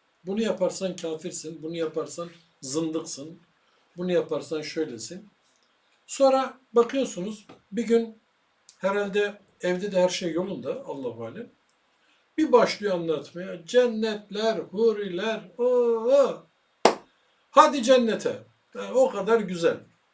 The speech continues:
Şimdi bugünkü videosu da arkadaşlar, dantel takkelinin bugünkü videosu. Ee, gelin sohbete katılın.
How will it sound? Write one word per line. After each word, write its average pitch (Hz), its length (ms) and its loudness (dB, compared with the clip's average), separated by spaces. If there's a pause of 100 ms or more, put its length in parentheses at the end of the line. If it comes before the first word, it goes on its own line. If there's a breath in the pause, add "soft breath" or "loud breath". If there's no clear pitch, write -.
(800 soft breath)
Şimdi 269 360 -2
bugünkü 262 440 -4
videosu 233 420 -4
da 226 80 4
arkadaşlar, 160 600 0 (540)
dantel 185 500 0
takkelinin 139 600 -6
bugünkü 139 400 -10
videosu. 113 580 -12 (1120 soft breath)
Ee, 156 380 4 (200)
gelin 240 500 2
sohbete 226 600 0
katılın. 196 580 -4